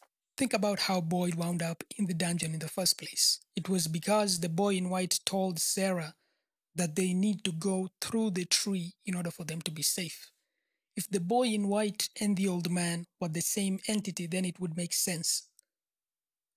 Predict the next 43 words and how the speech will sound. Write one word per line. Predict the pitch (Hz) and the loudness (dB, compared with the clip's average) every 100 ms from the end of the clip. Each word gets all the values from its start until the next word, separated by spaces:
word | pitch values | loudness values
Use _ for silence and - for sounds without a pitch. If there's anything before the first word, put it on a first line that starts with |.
| _ _ _ _ _ _ _ - _ _ _ - | _ _ _ _ _ _ _ -20 _ _ _ -6
But | 175 175 - | -4 -4 -6
it's | - | -2
hard | 247 240 | 0 0
to | - | 0
say | - 196 | 0 0
for | 180 175 | -2 -2
sure, | - 170 | -2 -2
because | 175 214 196 | 0 2 2
we | 196 | 4
have | 220 226 196 | 4 4 0
that | 202 - | 0 2
scene | - 202 180 165 175 - | 2 2 0 -2 -8 -6
where | 180 | -4
Bacta, | 160 175 - 196 175 - _ _ _ | -2 -2 -2 -4 -4 -12 _ _ _
where | 208 180 | -2 0
Bacta | 160 196 - 214 180 | 2 2 0 -2 0
tells | - 185 175 185 | 0 0 0 0
us | 175 - | -2 -4
that | 180 170 | -4 -4
the | 170 | 0
boy | 190 220 | 2 2
in | 190 | 0
white | 185 175 | -2 -4
told | - 196 202 175 | -4 0 0 -2
her | 170 208 _ - | -6 -10 _ -16
to | 175 | -6
turn | - 196 180 | -2 0 -2
the | 175 | -2
bus | 170 190 - | -2 -2 -2
around | 170 165 165 160 156 | -2 -6 -8 -10 -10
before | 165 - 196 180 | -10 -6 -4 2
she | - | 0
got | 160 165 160 | 0 -6 -6
to | - | -10
the | 160 | -6
town. | 180 165 151 _ _ _ - | -4 -4 -8 _ _ _ -10
It | - | -6
could | - 240 | 0 2
also | 233 226 - 208 | 4 2 2 2
simply | - 202 185 185 | 2 0 -2 -2
be | 165 180 | 0 0
that | 165 170 | -2 -2
there | 185 180 170 | 0 0 0